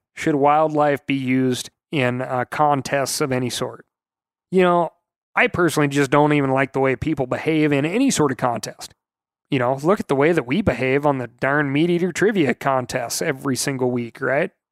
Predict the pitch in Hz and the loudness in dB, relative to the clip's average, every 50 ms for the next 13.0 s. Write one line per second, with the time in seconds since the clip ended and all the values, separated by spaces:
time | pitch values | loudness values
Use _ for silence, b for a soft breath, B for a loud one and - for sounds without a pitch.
0 | _ _ _ _ _ _ - - - 170 185 180 - 156 135 147 190 233 131 147 | _ _ _ _ _ _ -10 -4 -2 -2 -2 0 -2 -2 0 2 2 2 2 0
1 | 139 127 120 - - 117 - - - 147 131 123 131 135 127 120 - _ _ _ | 0 -2 -4 -8 -14 -16 -10 -6 -6 -4 -4 -2 -2 -2 -2 -4 -6 _ _ _
2 | - 165 165 - - 143 131 - - 185 220 277 233 185 156 143 123 117 - _ | 0 0 0 0 -2 -4 -4 -2 0 0 0 -2 -2 -2 -2 -2 -2 -4 -8 _
3 | _ - 143 139 135 123 139 156 156 143 156 202 226 190 147 131 131 123 117 107 | _ -2 0 0 2 2 2 2 4 4 4 4 4 2 2 0 0 -2 -6 -8
4 | - - _ _ _ _ _ _ _ _ _ _ _ _ - - 240 247 190 147 | -10 -14 _ _ _ _ _ _ _ _ _ _ _ _ -2 0 2 2 4 2
5 | 127 117 - - _ _ _ _ _ _ _ _ _ _ _ _ _ _ - 147 | 0 -2 -6 -14 _ _ _ _ _ _ _ _ _ _ _ _ _ _ -16 -16
6 | 135 127 143 170 175 196 214 220 226 233 226 - - 175 165 170 170 170 175 175 | -6 0 2 2 2 2 2 0 0 -2 -4 -2 0 2 2 2 2 2 2 2
7 | 170 170 160 147 - - - - _ - 147 143 - - 170 170 180 185 180 165 | 2 2 0 -2 -4 -6 -8 -8 _ -6 -4 -4 -4 -2 0 2 2 4 4 4
8 | 160 - - - 160 151 151 147 151 - 143 131 131 135 143 139 135 135 135 139 | 2 0 0 0 0 0 0 -2 -2 0 2 2 2 2 0 0 0 0 -2 -4
9 | - - - 135 131 127 127 127 127 - - - _ _ - - 139 127 127 127 | -6 -6 -4 -2 0 0 0 0 -2 -4 -6 -14 _ _ -4 -4 -2 -2 -4 -6
10 | 131 - _ - 180 160 151 143 135 127 120 123 131 143 - - 139 135 135 135 | -10 -14 _ -8 -6 -6 -4 -4 -6 -4 -4 -4 -4 -4 -4 0 0 2 2 2
11 | 127 120 120 - - - 139 143 139 143 143 139 123 131 139 131 - 147 147 147 | 0 -2 -4 -8 -4 -2 0 2 2 2 2 2 2 2 2 2 2 2 2 4
12 | 151 139 131 123 117 - - - 165 190 185 - 143 127 180 156 131 127 127 131 | 4 2 0 -2 -4 -6 -4 0 2 2 2 0 -2 -4 -2 -2 0 0 0 -2